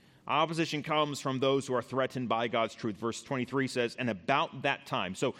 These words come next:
he's situated the time of this disturbance with Paul sending away Timothy and Erastus and making plans. He says, "About this time, there agro-, arose a great commotion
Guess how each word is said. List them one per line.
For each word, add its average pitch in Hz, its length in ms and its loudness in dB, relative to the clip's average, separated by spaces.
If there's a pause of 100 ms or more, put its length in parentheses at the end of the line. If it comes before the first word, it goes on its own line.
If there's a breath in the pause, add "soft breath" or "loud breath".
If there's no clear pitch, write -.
(200 loud breath)
he's 143 160 -2
situated 170 800 0
the 147 80 -6
time 147 640 2 (320 loud breath)
of 120 320 0
this 160 360 2
disturbance 147 760 0
with 113 240 -4
Paul 131 240 -2
sending 156 440 -2
away 147 300 0
Timothy 131 360 -4
and 117 80 -2
Erastus 147 520 0
and 113 180 -2
making 131 280 -4
plans. 131 420 0
He 131 80 -4
says, 117 160 -2
"About 120 300 0
this 151 160 -6
time, 117 400 0 (320 loud breath)
there 131 200 4
agro-, 139 520 4
arose 143 480 4
a 131 80 2
great 127 720 0
commotion 131 840 0